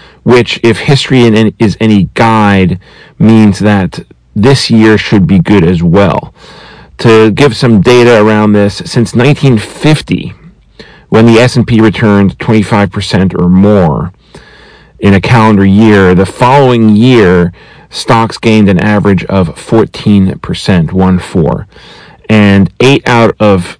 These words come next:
ten of those years, roughly, about eighty percent, were positive. So,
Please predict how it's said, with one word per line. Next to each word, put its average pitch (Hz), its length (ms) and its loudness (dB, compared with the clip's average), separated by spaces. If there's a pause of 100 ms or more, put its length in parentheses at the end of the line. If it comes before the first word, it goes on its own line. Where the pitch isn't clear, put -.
(140)
ten 123 260 0
of 92 140 0
those 95 260 2
years, 95 460 2
roughly, 87 540 -2
about 87 280 -4
eighty 104 200 2
percent, 95 640 -2 (380)
were 92 140 0
positive. 92 640 -4 (440)
So, 101 480 2